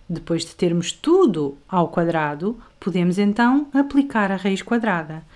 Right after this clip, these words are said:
Mas vamos ver isto num exemplo concreto. Vamos considerar a equação x ao quadrado menos oito x igual a vinte. Ora, aqui podemos considerar que o x ao quadrado vai corresponder ao nosso A ao quadrado.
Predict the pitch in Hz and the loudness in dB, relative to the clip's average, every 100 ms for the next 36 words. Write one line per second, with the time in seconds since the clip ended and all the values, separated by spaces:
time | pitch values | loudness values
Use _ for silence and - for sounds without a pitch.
0 | - 185 202 381 349 233 214 247 - 220 | -6 0 4 4 6 4 4 2 2 4
1 | 302 359 285 233 208 190 180 175 175 147 | 6 6 6 4 2 -2 -2 -4 -4 -8
2 | 139 - - _ _ _ _ _ - - | -10 -18 -20 _ _ _ _ _ -20 -20
3 | - - - - 349 - 330 254 185 160 | -20 -20 -4 2 2 4 0 0 0 -2
4 | 170 202 208 202 220 247 269 254 - 302 | -2 -2 -4 -4 0 2 0 -2 0 2
5 | 320 220 - 156 170 214 214 226 226 226 | 2 0 -2 -2 0 2 4 4 4 2
6 | - - 254 320 339 - - - 214 240 | -2 -4 2 4 2 -4 -8 -2 2 4
7 | 277 - - 208 202 269 285 196 160 143 | 2 -2 -4 -2 2 4 4 2 -2 -6
8 | 127 - - _ _ - - - - - | -10 -20 -20 _ _ -20 -20 -20 -20 -20
9 | - - 196 165 147 - - 240 233 - | -20 -2 2 2 0 -8 0 0 0 -4
10 | 156 139 165 - - 160 139 139 - 156 | -2 -2 -4 -4 -4 -2 -2 -4 -8 -8
11 | - 175 175 175 202 247 - 180 175 170 | -6 -2 0 2 0 -4 -4 -4 -2 -4
12 | 147 139 - 165 156 143 147 226 214 220 | -6 -8 -6 -4 -4 -4 -4 -2 -2 0
13 | 220 - 190 190 202 208 214 220 - - | -4 -2 -2 0 2 2 2 0 -6 -14
14 | _ 214 214 269 190 139 - 165 233 196 | _ 2 4 4 2 0 -4 -2 0 0
15 | 180 | -2